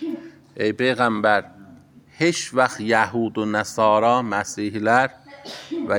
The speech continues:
yəhudilər səndən razı olmayacaqlar, məgər bu ki, bunların dinlərindən təbəyyət eləyəsən, təslimi kamil olasan, onda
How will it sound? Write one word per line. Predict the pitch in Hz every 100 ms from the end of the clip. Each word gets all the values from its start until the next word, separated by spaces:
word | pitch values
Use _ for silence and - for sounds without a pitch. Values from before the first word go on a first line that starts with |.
| 104
yəhudilər | 104 101 104 104 107 123 135
səndən | - 110 107 110 135 120
razı | 110 104 104 107
olmayacaqlar, | 131 123 107 98 90 95 - 107 113 143 - - - _ _ 117
məgər | 143 180 175 165 135
bu | 135 131
ki, | - -
bunların | 113 107 110 120 117 113
dinlərindən | 110 107 110 107 104 107 113 143 127
təbəyyət | 107 90 90 90 90 - -
eləyəsən, | 80 80 - 78 - - - - - _ _ _ -
təslimi | 139 - - 160 175 156 - 135
kamil | 120 120 123 110 82
olasan, | 78 - 78 78 _ _ -
onda | 131 147 147 175